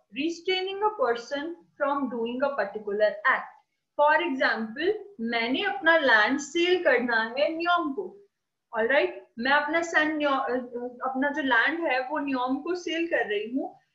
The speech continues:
Hickam मेरी cousin है, ऑलराइट? हिकम मेरी cousin है, उसने मेरे ऊपर case कर दिया court में, उस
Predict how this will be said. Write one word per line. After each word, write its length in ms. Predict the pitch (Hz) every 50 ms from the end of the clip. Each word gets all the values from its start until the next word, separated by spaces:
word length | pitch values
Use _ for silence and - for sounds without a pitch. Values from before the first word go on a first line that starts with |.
| _ _ -
Hickam 500 | 294 285 294 - - 381 381 381 427 453 453 339 254
मेरी 280 | 254 277 302 339 339 -
cousin 440 | 320 262 254 254 254 269 262 254 262 220
है, 160 | - - - _ - 226
ऑलराइट? 420 | 220 226 247 285 349 403 - - - - _ _ _ -
हिकम 300 | 269 262 - 320 339 339
मेरी 200 | 339 339 339 339 339 339
cousin 400 | 311 269 - - - 285 285 277
है, 80 | 294 320 311 -
उसने 400 | 269 269 - - 302 302 320 349 403 427 392
मेरे 260 | 330 285 277 277 311
ऊपर 260 | 330 339 339 349 349 349
case 300 | 349 339 320 339 339 - -
कर 120 | 285 240 214
दिया 280 | 202 226 226 226 262 330 - - - - _ _ _
court 320 | - 285 285 320 294 - 302
में, 300 | 294 311 339 320 - -
उस 260 | 294 320 - -